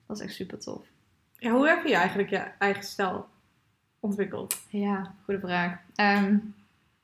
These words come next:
Speaker 1: ik durf het ook niet meer honderd procent te zeggen wat precies mijn, mijn weg is geweest van hoe ik, eh, van hier tot daar ben gekomen.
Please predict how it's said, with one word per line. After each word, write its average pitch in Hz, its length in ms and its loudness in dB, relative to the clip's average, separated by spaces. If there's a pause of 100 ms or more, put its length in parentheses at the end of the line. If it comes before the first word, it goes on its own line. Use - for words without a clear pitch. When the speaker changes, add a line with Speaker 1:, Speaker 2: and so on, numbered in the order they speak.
(340)
Speaker 1:
ik 208 180 2
durf 214 200 6
het 202 140 -2
ook 202 160 0
niet 269 220 6
meer 254 200 8
honderd 247 220 4
procent 226 260 2
te 208 80 4
zeggen 208 300 6
wat 208 140 2
precies 247 600 4
mijn, 202 340 6
mijn 202 220 6
weg 208 220 8
is 214 260 2
geweest 196 460 6
van 196 140 -2
hoe 202 200 6
ik, 202 100 -6
eh, 190 180 2
van 196 120 -2
hier 196 200 2
tot 185 100 -6
daar 190 200 4
ben 254 160 6
gekomen. 277 480 0